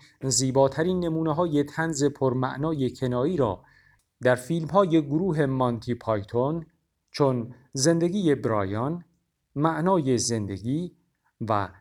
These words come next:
سیرک هوایی مانتی پایتون تداعی می‌کند و آدامز در سالهای دهه هفتاد میلادی با برخی از اعضای این گروه دوستی و همکاری داشته است.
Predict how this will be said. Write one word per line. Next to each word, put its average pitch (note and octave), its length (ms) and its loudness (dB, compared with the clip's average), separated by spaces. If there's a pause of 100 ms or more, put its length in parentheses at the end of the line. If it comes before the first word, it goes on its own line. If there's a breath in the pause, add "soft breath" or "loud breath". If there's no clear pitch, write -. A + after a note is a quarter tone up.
سیرک - 380 -2
هوایی C3 600 2
مانتی A2 420 -2
پایتون B2+ 580 -2 (280 soft breath)
تداعی D#3 380 4
می‌کند G#2+ 560 -4 (460)
و A#2 100 0
آدامز C#3 600 2
در D3 140 6
سالهای D3+ 580 2
دهه C3 460 0
هفتاد G#2+ 460 -2
میلادی G2 600 -6 (320 soft breath)
با C#3+ 180 4
برخی E3 400 0
از C#3 220 0
اعضای C#3 540 -2
این G#2+ 180 -6 (100)
گروه B2 360 -2 (240 loud breath)
دوستی D3 440 -2
و C3 100 0
همکاری B2+ 540 -2
داشته A2 360 -2
است. - 380 -10